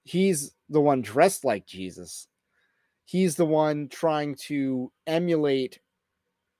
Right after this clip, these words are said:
in appearance, poorly, homoerotically, Jesus in his imagery. This is about him.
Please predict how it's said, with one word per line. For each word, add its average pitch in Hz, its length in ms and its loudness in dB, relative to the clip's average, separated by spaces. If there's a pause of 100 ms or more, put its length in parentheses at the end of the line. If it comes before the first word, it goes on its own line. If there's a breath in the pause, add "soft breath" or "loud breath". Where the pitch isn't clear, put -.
(120)
in 165 160 2
appearance, 135 960 -4 (100)
poorly, 135 600 2 (1080)
homoerotically, 147 1160 2 (520)
Jesus 131 500 -2
in 156 180 -6
his 139 180 -4
imagery. 127 540 -6 (580)
This 143 180 -2
is 180 120 -4
about 175 260 6
him. 117 580 -2